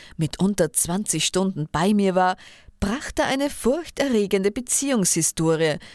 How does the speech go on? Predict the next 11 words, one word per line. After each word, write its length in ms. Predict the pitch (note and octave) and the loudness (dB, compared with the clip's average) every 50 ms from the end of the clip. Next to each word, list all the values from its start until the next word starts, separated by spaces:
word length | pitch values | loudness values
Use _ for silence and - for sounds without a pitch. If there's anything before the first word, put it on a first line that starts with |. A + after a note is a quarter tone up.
| - - | -14 -4
mit 280 | - D#3+ D3+ - - - | -2 -2 -2 -2 -4 -4
abhängigen, 760 | - A3+ - - - G#3 F#3+ F#3+ F3+ F3 - - F3+ F3 F3 - - _ | -4 -4 -4 -2 -2 0 2 2 0 0 0 -2 -2 -2 -2 -4 -4 _
dysfunktionalen 960 | B3+ C#4+ C#4+ - - - A#3 A3 G#3+ - - - G#3+ G3 F#3+ F3+ F#3+ G#3+ A3 A3 | -2 0 0 0 0 0 0 -2 0 -2 -2 0 0 0 2 0 0 0 -2 -2
Mustern 420 | G3 E3 - - - E3+ D#3 D3+ | -2 -2 -4 -4 -4 -4 -2 0
mit. 240 | D3+ C#3+ C#3+ - - - - - _ _ _ _ _ _ - - - - _ | -2 -2 -4 -4 -16 -18 -20 -20 _ _ _ _ _ _ -20 -20 -20 -14 _
Sie 180 | - - C#4+ | -2 0 0
erzählte 640 | C#4 - C#4 - - - G#3 A3 C4+ D#4+ - - E4+ | 0 0 0 0 0 0 0 0 -2 -4 -4 -4 -2
schlimme 460 | E4+ - - - G3 F3+ F3+ F3+ G3 | 0 0 0 2 2 2 2 0 -2
Geschichten 560 | G3 B3+ A#3 - - A3 E3 - - - F3+ F#3+ | -2 0 0 0 2 0 0 -2 -4 -8 -8 -2
von 200 | - B3 B3 B3 | -2 0 0 2
Männern, 420 | C4 C#4+ D#4+ C4+ F#3+ D#3 C#3+ - | 0 0 2 0 0 0 -2 -6